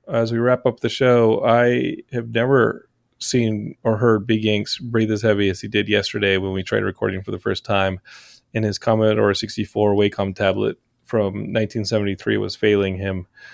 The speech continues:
and he wasn't able to connect. And, uh, it's, it was, it was tragic. The dude was so excited to be on Geekscape, and for him to sound like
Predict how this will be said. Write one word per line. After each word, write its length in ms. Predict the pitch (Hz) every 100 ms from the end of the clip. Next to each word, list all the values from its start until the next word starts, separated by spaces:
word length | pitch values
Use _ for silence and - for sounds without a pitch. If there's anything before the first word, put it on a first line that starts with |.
| - - _ -
and 160 | 101
he 60 | 101
wasn't 260 | 98 98
able 160 | 92 92
to 60 | 98
connect. 420 | 101 95 90 - -
And, 480 | - 95 92 92 - - 208
uh, 340 | 107 104 104 -
it's, 340 | - 175 - - _ _ _ -
it 100 | 214
was, 260 | 185 -
it 100 | -
was 160 | 180 180
tragic. 500 | - 123 104 - 98
The 80 | 123
dude 180 | 127 139
was 120 | 123
so 120 | 151
excited 300 | 143 - 120
to 60 | 107
be 120 | 107
on 180 | 104 101
Geekscape, 540 | 107 98 - 104 95 - _ - - _ - _ - 381
and 500 | 117 110 107 104 101 -
for 140 | 127
him 180 | 127 139
to 120 | 123
sound 380 | 110 - 117 127
like 300 | 117 107 -